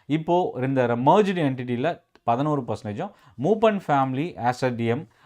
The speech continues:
இவங்க இருபத்தி மூணு பர்சன்டேஜ் ஹோல்டிங்கும், ஆ, ரிட்டைன் பண்றாங்க.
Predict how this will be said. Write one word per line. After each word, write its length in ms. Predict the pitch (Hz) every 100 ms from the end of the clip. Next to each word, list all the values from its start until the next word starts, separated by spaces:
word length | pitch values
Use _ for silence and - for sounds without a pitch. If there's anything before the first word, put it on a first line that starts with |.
| -
இவங்க 260 | 131 139
இருபத்தி 380 | 131 151 214 196
மூணு 180 | 180 170
பர்சன்டேஜ் 420 | 120 104 110 95
ஹோல்டிங்கும், 480 | 104 104 101 139 214 _ -
ஆ, 500 | 107 101 101 101 101
ரிட்டைன் 300 | 107 107 104
பண்றாங்க. 480 | 98 95 98 135